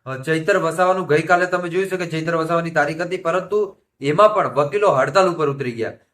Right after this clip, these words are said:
હવે જ્યારે વકીલો હડતાલ ઉપર ઉતર્યા ત્યારે વળી પાછો બાર કે તેર દિવસનો સમયગાળો વધી ગયો, એટલે કે વળી પાછો જેલવાસ લંબાઈ ગયો. એટલે ચૈતર વસાવાને વળી પાછું અગિયાર સપ્ટેમ્બર સુધી જેલમાં રહેવું પડશે. હવે અગિયાર સપ્ટેમ્બર આવશે ત્યારે સાહેબ ફરી એકવાર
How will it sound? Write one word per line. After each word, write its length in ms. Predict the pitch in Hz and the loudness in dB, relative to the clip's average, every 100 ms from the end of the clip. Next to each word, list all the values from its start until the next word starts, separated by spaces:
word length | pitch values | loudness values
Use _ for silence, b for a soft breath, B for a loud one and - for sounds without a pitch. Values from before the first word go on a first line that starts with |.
| - | -4
હવે 160 | 156 | -2
જ્યારે 220 | 190 220 214 | 4 6 4
વકીલો 460 | 131 135 214 226 | 2 -2 2 4
હડતાલ 320 | 165 156 208 | 6 6 4
ઉપર 160 | 208 202 | 4 0
ઉતર્યા 340 | 214 190 139 110 - _ _ - | -2 0 -2 -2 -8 _ _ -2
ત્યારે 160 | 165 196 | 0 2
વળી 300 | 139 151 208 | 2 2 4
પાછો 280 | 202 208 | 4 4
બાર 320 | 202 151 170 185 | 0 4 4 4
કે 120 | 208 | -2
તેર 260 | - 185 | -4 -4
દિવસનો 360 | 185 185 185 190 | -2 -4 -4 -4
સમયગાળો 440 | 165 175 170 165 | -4 -4 0 0
વધી 260 | 156 143 170 | 0 -2 -2
ગયો, 300 | 135 117 110 _ _ - | -4 -4 -8 _ _ -6
એટલે 220 | 156 190 | -2 0
કે 140 | 196 | 2
વળી 360 | 202 127 143 220 | 2 4 2 2
પાછો 560 | 208 175 170 143 139 - | 2 0 0 -4 -6 -2
જેલવાસ 400 | 143 165 175 180 - _ _ 127 | 2 2 2 0 -4 _ _ -2
લંબાઈ 360 | 147 170 175 | 0 2 0
ગયો. 160 | 156 151 | 0 -2
એટલે 160 | 156 | -2
ચૈતર 260 | 147 143 170 | -2 -2 -2
વસાવાને 380 | 160 160 170 170 | -2 0 0 0
વળી 300 | 131 139 185 | -2 -2 2
પાછું 460 | 190 165 190 - _ _ | 0 0 -4 -8 _ _
અગિયાર 320 | 127 139 214 214 | -2 4 4 4
સપ્ટેમ્બર 420 | 196 202 196 190 | 0 0 -2 -2
સુધી 200 | 175 180 | -4 -6
જેલમાં 340 | 151 156 196 | -4 0 2
રહેવું 200 | 147 139 | 2 0
પડશે. 420 | 127 123 110 - _ _ 143 | -4 -4 -6 -6 _ _ 0
હવે 120 | 196 | 2
અગિયાર 400 | 139 139 143 214 | 0 0 2 2
સપ્ટેમ્બર 440 | 196 190 196 202 | 2 -2 0 4
આવશે 320 | 185 190 151 113 - _ _ _ _ - | 4 4 0 -6 -12 _ _ _ _ -2
ત્યારે 240 | 139 175 | 2 2
સાહેબ 200 | 185 196 190 | 2 -2 0
ફરી 160 | 170 202 | -2 -2
એકવાર 360 | 185 180 196 | -2 0 0